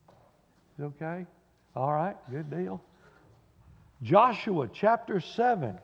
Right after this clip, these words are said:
is where we are. Joshua chapter seven. And, uh, glad spring break is over and things are back to normal. Kids running wild out there every which way.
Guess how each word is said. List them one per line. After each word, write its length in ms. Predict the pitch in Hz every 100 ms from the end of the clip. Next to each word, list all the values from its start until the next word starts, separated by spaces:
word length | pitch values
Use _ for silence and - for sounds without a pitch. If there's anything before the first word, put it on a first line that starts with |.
| - - - -
is 220 | 156 127
where 240 | 147 190 190
we 180 | 170
are. 240 | 180 170 120
Joshua 580 | 104 160 208 - 220 180
chapter 520 | - 208 214 - 190 -
seven. 340 | 220 240 180 113 - - _ _ _ _ -
And, 280 | 143 143 131
uh, 140 | 127 113
glad 520 | 135 190 214 180 - -
spring 300 | 208 220 190
break 340 | 156 208 214
is 120 | 156 135
over 320 | 202 220 220
and 160 | 143 -
things 280 | 202 208
are 60 | 156
back 280 | 151 196 -
to 60 | 143
normal. 560 | 160 202 214 220 - - - - - - -
Kids 320 | - 214 214 143
running 400 | 180 202 175 151
wild 400 | 196 214 202 202
out 240 | 196 196
there 240 | 196 202
every 200 | 190 180
which 200 | 175 208
way. 480 | 165 160 208 208 214